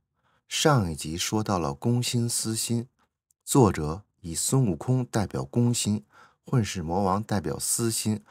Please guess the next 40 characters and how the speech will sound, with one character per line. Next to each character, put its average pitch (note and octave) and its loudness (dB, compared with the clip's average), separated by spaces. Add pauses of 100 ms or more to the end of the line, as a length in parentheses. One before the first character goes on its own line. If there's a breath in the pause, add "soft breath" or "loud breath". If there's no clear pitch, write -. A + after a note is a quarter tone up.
(260 loud breath)
孙 C#3+ 2
悟 G#2+ 4
空 B2+ 0
杀 B2+ 2
死 - -4
了 C3 -4
混 G2 -4
世 - -6
魔 E2 -2
王， F#2 -2 (320 loud breath)
代 G#2 -2
表 C#3+ -6
公 B2 0
心 A#2+ -2
铲 - -10
除 E3 -8
了 F#3 -2
私 A#2 -2
心。 G#2+ -2 (500 loud breath)
不 F#2+ 0
过， G#2+ 2 (380 soft breath)
这 A#2 4
只 - -10
是 G2+ -6
作 G2 0
者 D#2+ -2
写 C3 -4
出 - -2
一 G#2+ 2
种 C#2 -4
精 C#3 2
神、 - -6 (140)
一 G#2+ -2
种 C#2+ -4
路 G#2 0
线， - -6 (400 soft breath)
而 G#2 2
《西 - 0
游 C3+ 2
记》 G#2+ -4